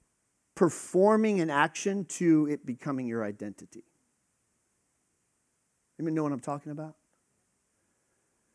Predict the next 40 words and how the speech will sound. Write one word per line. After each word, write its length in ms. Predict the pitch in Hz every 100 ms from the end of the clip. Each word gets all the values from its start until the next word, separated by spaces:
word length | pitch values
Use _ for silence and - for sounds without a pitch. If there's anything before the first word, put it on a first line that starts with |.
| _ _ -
And 100 | 147
sometimes 300 | 294 269 185
you 60 |
talk 120 | 180
about 200 | 185 165
that 160 | 147 -
in 100 | 120
bad 400 | 107 139 156 151
things, 180 | 185 165
but 60 |
I'm 80 | 175
talking 140 | - 254
about 220 | 156 139
right 160 | 147
now 200 | 147 160
in, 200 | 139 135
in 160 | 131 127
a 40 |
beautiful, 540 | 113 120 151 160 - 117
good 360 | 104 160 160
thing. 340 | 120 120 98 87 _ _ _ _ _ _ _ _ _
You 100 | -
know, 80 | 175
just 180 | 160 -
think 120 | 226
about 200 | 214 202
the 60 | 180
world 300 | 175 165 143
out 140 | 127
there. 140 | 131
How 240 | 120 214 254
many 320 | 262 247 226
amazing 580 | 180 180 196 196 202 185
meals 420 | 190 160 143 131
does 160 | 143 135
somebody 300 | 170 156 135
have 280 | 131 151 -
to 80 |
cook 360 | - - 208 -
before 640 | 135 131 - 170 175 -